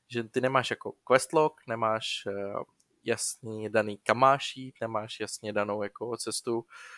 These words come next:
že trojka byla, eh, osvoboď, eh, tři krále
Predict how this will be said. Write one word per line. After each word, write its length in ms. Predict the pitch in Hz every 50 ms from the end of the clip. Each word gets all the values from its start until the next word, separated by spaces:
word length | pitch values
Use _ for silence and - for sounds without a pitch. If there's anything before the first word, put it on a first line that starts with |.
| - _ _
že 140 | - 107 -
trojka 420 | - 113 110 104 - - 113 107
byla, 520 | 101 107 107 107 107 107 107 107 110 - - _ _ - - _ -
eh, 360 | 101 98 101 101 98 104 110 - -
osvoboď, 800 | - - - - - 113 113 107 104 110 110 107 107 - - -
eh, 260 | 113 107 104 104 104 101 -
tři 180 | - - 120
krále 520 | - - 117 110 104 104 104 104 101 107